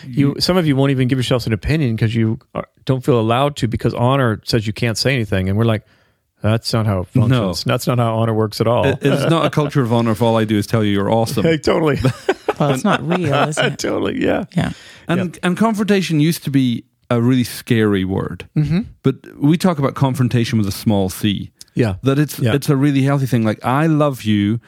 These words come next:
Speaker 2: enough and value our relationship enough to let you in on the stuff that is degrading my quality of connection.
Speaker 1: Yeah, not to, to not abandon you, just, like, to continue to put up and put up until I disappear or I make you disappear or I
Speaker 3: Right.
Speaker 1: blow up. So it's like,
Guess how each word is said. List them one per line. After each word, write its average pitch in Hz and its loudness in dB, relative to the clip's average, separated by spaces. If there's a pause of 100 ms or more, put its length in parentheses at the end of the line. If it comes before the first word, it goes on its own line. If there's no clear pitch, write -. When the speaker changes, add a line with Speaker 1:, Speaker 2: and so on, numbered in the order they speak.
(220)
Speaker 2:
enough 120 2
and 110 2
value 120 2
our 107 2
relationship 107 -2
enough 98 -2 (800)
to 120 0
let 135 2
you 131 4
in 127 2
on 107 2
the 104 0
stuff - -4
that 110 0
is 101 0 (120)
degrading 107 2
my 95 2
quality 98 0
of 92 -4
connection. 98 0
Speaker 1:
Yeah, 277 0
not 165 -2
to, 139 -2
to 156 -2
not 160 2
abandon 147 0
you, 104 2
just, 120 0
like, 117 0
to - -6
continue 131 0
to 127 0
put 147 2
up - -4
and 117 -4
put 143 2
up 147 -2
until 120 2
I 113 2
disappear 123 0
or 110 4
I 110 2
make 107 -2
you 110 0
disappear 95 -2 (160)
or 90 0
I 87 2
Speaker 3:
Right. 214 2
Speaker 1:
blow 117 2
up. 98 -2
So 110 0
it's 107 -4
like, 107 0